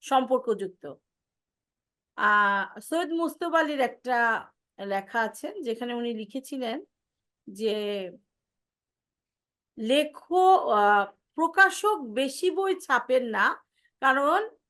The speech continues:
বেশি বই বিক্রি হয় না। আর বেশি বই বিক্রি হয় না বিধায়,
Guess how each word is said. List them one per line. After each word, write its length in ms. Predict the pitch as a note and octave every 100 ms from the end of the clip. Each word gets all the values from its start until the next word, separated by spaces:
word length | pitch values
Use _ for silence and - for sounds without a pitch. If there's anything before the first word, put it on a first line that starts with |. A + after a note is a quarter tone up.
| _ _ _ _ _ _ _ _ _ _ _
বেশি 280 | D4+ F4 F#4+
বই 200 | E4+ F4
বিক্রি 360 | C4+ D#4 C#4+ B3
হয় 240 | F#3 E3+
না। 140 | D3+ - _ _ _ _ _ _ _ _ _ _
আর 460 | G#3 G3+ F#3+ F#3+ F#3 F3 F3+ _ F#3 _ _ _ _
বেশি 340 | G#3 C#4+ D4 G4
বই 220 | G#4 G#4+
বিক্রি 340 | G4 F#4+ F#4+
হয় 320 | E4+ - B3 C#4
না 120 | F#4+
বিধায়, 500 | G4 D#4 D4 C#4